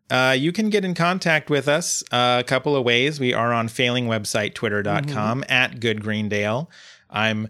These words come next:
Speaker 1: occasionally logging into the account like a, like it's nineteen ninety-nine and, uh, I have to manually log into an account for things instead of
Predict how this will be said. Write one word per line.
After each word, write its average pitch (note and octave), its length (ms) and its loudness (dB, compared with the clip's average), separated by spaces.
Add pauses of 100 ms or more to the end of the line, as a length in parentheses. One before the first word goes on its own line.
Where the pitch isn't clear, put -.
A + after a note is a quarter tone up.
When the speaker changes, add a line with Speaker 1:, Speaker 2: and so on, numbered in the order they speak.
(260)
Speaker 1:
occasionally D#3+ 840 2
logging D3 420 2
into D3 300 2
the C#3+ 160 2
account D3 560 0
like B2 320 2
a, A#2 420 0 (200)
like A#2 180 0
it's - 280 -4 (140)
nineteen C3+ 500 0
ninety-nine C3+ 840 2
and, A2+ 600 0 (320)
uh, A2+ 60 -2 (420)
I A2 120 0
have A2+ 340 0
to G#2+ 240 -4 (340)
manually B2 580 2
log A#2 340 0
into B2 260 -2
an A#2 80 -2
account A#2+ 380 -4
for C#3+ 140 -2
things D#3+ 520 -2 (580)
instead A#2+ 320 -2
of A2 240 -4